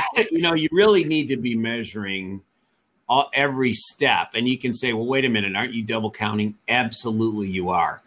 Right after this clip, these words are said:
Speaker 1: Yeah.
Speaker 2: But all those businesses that only exist upstream, all of their revenue is coming from business to business revenue.
Speaker 1: Right.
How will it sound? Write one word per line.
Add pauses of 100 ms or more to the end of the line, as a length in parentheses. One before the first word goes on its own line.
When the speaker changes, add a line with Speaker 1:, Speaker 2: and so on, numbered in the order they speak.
Speaker 1:
Yeah. (140)
Speaker 2:
But
all
those
businesses
that
only
exist
upstream, (520)
all
of
their
revenue
is
coming
from
business
to
business
revenue. (220)
Speaker 1:
Right.